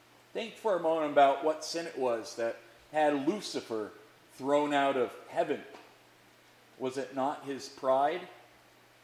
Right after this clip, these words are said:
He says, of course, five different times in the text in Isaiah fourteen, "I will, I will, I will. I will ascend to the heavens. I will raise my throne above the stars of God. I will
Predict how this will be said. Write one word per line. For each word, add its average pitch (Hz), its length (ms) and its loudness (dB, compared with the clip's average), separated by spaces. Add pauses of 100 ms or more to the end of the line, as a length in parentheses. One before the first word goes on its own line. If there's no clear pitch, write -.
(680)
He 143 80 -12
says, 143 380 2
of - 140 -10
course, 139 320 4
five 139 360 8
different 135 300 -6
times 135 460 -2
in 123 180 -6 (600)
the 131 100 -2
text 147 320 -2
in 143 100 -4
Isaiah 131 640 0 (280)
fourteen, 139 600 -2
"I 139 300 2
will, 135 420 2
I 139 200 4
will, 139 340 4
I 135 180 6
will. 123 340 4 (480)
I 165 140 8
will 170 220 10
ascend 160 460 4
to 156 140 2
the 143 160 6
heavens. 143 680 4 (260)
I 190 180 6
will 175 240 8
raise 175 360 6
my 170 160 2
throne 180 420 2
above 170 240 4
the 165 80 4
stars 170 480 6
of 151 140 -2
God. 165 280 10
I 180 180 10
will 170 280 8